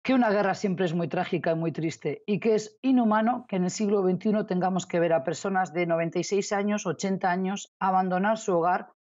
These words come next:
sabiendo que quizás ya nunca más, sin el quizás, nunca más van a volver a él y que además las estamos obligando a un exilio forzoso, sea Polonia o sea Alemania o sea España,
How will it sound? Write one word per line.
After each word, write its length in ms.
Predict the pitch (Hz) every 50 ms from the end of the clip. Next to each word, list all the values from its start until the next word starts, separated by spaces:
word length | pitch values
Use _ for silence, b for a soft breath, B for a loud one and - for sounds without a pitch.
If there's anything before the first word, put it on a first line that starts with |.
| _ _ _ _ _ _ _ _
sabiendo 460 | - - 196 196 214 220 226 220 226
que 140 | 220 208 180
quizás 420 | - - - - 214 196 208 202 -
ya 140 | - 202 196
nunca 240 | 202 202 185 190
más, 340 | 170 175 196 202 - - - _
sin 180 | - - 214 214
el 120 | 220 202
quizás, 380 | - 208 202 - 214 185 170 -
nunca 260 | 208 226 220 220 196
más 180 | 180 185 156
van 120 | 180 170 160
a 60 | 156
volver 320 | 151 151 151 147 170 180
a 160 | 170 160 156 160
él 200 | 180 196 - -
y 80 | - 196
que 120 | - 190
además 340 | 180 175 185 196 220 220 - B B B B B B
las 180 | 175 180 151
estamos 440 | 190 175 - - 226 226 233 226 -
obligando 480 | 220 202 196 196 196 185 190 190 185 180
a 40 | 185
un 80 | 185 180
exilio 500 | 180 - - - 233 233 226 233 214 208
forzoso, 560 | - 165 160 160 - - 208 220 220 - 202
sea 320 | - - 202 190 180 -
Polonia 640 | - 165 165 160 180 208 226 226 226 226 226 226 214
o 80 | 180 170
sea 340 | - - 190 185 190 180
Alemania 680 | 175 - 175 175 165 165 170 190 208 220 220 208 180 165
o 20 |
sea 220 | 165 - - 196 185
España, 520 | 180 - - 180 180 190 202 208 214 208